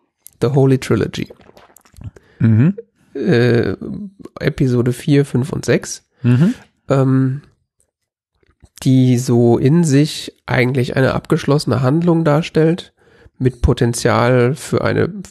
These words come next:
Speaker 1: für eine Prequel-Serie, die dann ja auch kam, ähm, die aber so wahrscheinlich nicht nur von Fans, sondern auch von anderen Leuten so als schon i-,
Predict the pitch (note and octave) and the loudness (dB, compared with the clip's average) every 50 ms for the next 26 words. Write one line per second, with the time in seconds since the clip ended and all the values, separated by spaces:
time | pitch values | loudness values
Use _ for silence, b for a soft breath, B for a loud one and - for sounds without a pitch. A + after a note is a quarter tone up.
0 | _ _ - - - - - - - - F3 F#3 - - F3+ F#3 F3+ F3+ E3+ E3 | _ _ -6 -4 -4 -4 -4 -4 -2 -2 -2 -2 0 0 0 0 2 2 2 2
1 | E3+ F3+ D#3+ D#3 D#3+ E3 D#3+ B2+ A#2 A2+ A#2+ G#2 - - - - - - - A2+ | 2 2 2 0 0 0 0 0 0 0 0 0 -2 -4 -6 -8 -6 -2 -2 0
2 | D3+ G3+ G#3 B B B B B B B B B B B B B B B _ - | 0 -2 -4 B B B B B B B B B B B B B B B _ -2
3 | C3+ C3+ C3+ C3+ C3+ C#3 C3+ C3+ C3+ C3+ C#3 _ _ _ _ _ _ _ - _ | 0 2 2 2 2 0 0 -2 -2 -4 -6 _ _ _ _ _ _ _ -18 _
4 | - - A#2+ - B2+ C3 C3 C3 C3 - C3+ B2+ B2+ B2 B2+ B2 - - B2 A2+ | -4 -2 0 0 2 2 2 2 2 2 2 2 2 2 0 -2 -2 -2 -2 -2
5 | - - - - - - - D3 C#3 D3 - D#3 C3+ C3 - B2+ A2 A#2 - - | -2 -6 -8 -10 -12 -8 -4 -4 -4 -2 0 0 0 0 0 -2 -2 -2 -2 -2
6 | A#2+ B2+ D3 F3 E3 - B2 B2 A#2+ A2+ A#2+ - - - - - C3 C#3 C#3+ C3 | 0 0 0 0 0 0 0 2 2 0 0 -2 -4 -4 -2 -2 0 0 0 2
7 | C3 C3 B2+ B2+ - C3+ B2 A#2+ B2 A#2+ A#2 A#2 - B2 A#2+ A#2+ - - - C3 | 2 2 0 0 -2 -2 0 0 2 2 0 0 0 -2 -2 -2 -4 -4 -2 -2
8 | A#2+ A#2+ A#2 A#2 C3 - _ _ _ _ _ _ _ _ - C#3+ - - | 0 0 -2 -4 -6 -10 _ _ _ _ _ _ _ _ -4 -4 -4 -4